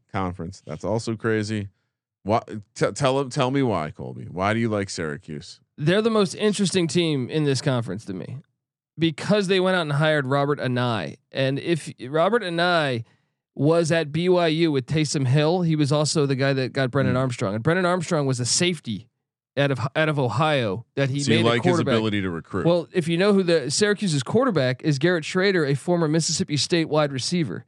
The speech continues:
Speaker 1: Hmm.
Speaker 2: So they have, and they have a really good run, run, uh, running back, and then they also have a couple scat guys that I think they can get really creative on offense. Now, I, how fast can he do it? Because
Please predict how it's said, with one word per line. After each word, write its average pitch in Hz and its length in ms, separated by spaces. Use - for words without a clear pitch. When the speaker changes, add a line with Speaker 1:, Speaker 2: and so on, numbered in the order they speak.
Speaker 1:
Hmm. 120 320
Speaker 2:
So 156 380
they 165 320
have, 247 260
and 185 220
they 196 60
have 190 100
a 156 60
really 214 260
good 190 140
run, 185 340
run, 170 420
uh, 147 300
running 185 220
back, 135 180
and 147 180
then 156 160
they 151 140
also 185 300
have 156 160
a 151 40
couple 180 300
scat - 560
guys 143 320
that 143 140
I 143 80
think 170 220
they 160 120
can 208 80
get 214 160
really 175 260
creative 156 460
on 127 140
offense. 139 440
Now, 139 140
I, 175 60
how 202 180
fast 202 320
can 190 140
he 151 80
do 170 220
it? - 120
Because 147 420